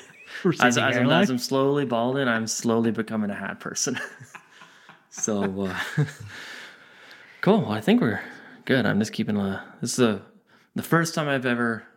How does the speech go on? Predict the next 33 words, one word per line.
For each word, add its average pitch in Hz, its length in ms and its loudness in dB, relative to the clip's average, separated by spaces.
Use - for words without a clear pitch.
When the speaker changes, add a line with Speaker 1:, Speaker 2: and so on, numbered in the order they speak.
Speaker 2:
done 101 240 -2
this. 101 160 -6
So - 160 -6
you're 104 220 -4
my 104 120 -6
first 127 460 -2
ever 117 260 2
podcast 101 680 -8
episode. 101 500 -6
Speaker 1:
Oh, 196 220 6
Speaker 2:
So 104 80 -2
Speaker 1:
thank 233 260 0
you. 101 140 -4
Speaker 2:
thank 127 180 2
you 131 80 -6
for 135 80 0
being 123 180 4
so 117 160 -2
foolish 104 540 0
as 104 280 -6
to, 104 400 -4
uh, 107 260 -4
as - 220 -8
to 101 360 -8
venture 110 360 0
into 101 180 -2
the 104 120 -4
unknown. 104 580 -4
Speaker 1:
I 147 60 4
Speaker 2:
I 151 40 2
Speaker 1:
feel 226 220 2
Speaker 2:
was, 151 80 6
Speaker 1:
honored. 156 400 2